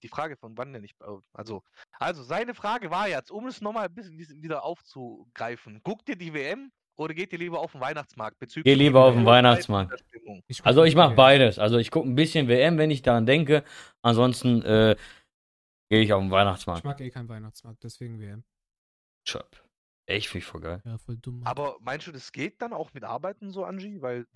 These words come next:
Speaker 1: die Spiele laufen ja dann teilweise nachmittags und so, so während der Arbeitszeit.
Speaker 3: Wir haben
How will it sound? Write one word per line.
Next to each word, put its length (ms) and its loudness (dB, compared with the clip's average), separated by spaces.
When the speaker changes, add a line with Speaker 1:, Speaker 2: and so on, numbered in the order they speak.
Speaker 1:
die 120 -20
Spiele 320 -12
laufen 260 -10
ja 60 -14
dann 120 -10
teilweise 380 -12
nachmittags 540 -16
und 140 -18
so, 120 -10
so 140 -14
während 240 -12
der 60 -10
Arbeitszeit. 600 -14
Speaker 3:
Wir 240 -6
haben 240 -6